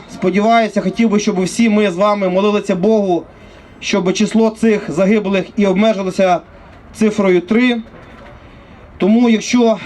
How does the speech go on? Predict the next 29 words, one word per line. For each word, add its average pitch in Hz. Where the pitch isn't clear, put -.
є 214
бажання 202
засвідчити 202
свою 202
шану 208
на 190
кладовищі, 190
це 190
буде 190
неділю 180
о 208
чотирнадцятій 196
годині. 165
З 135
іншого 233
боку, 202
ми 220
вважаємо, 202
що 190
буде 185
правильно, 190
такі 190
рішення 220
прийняли 208
депутати 196
Рівнеради, 196
такі 185
рішення 214
прийняли 196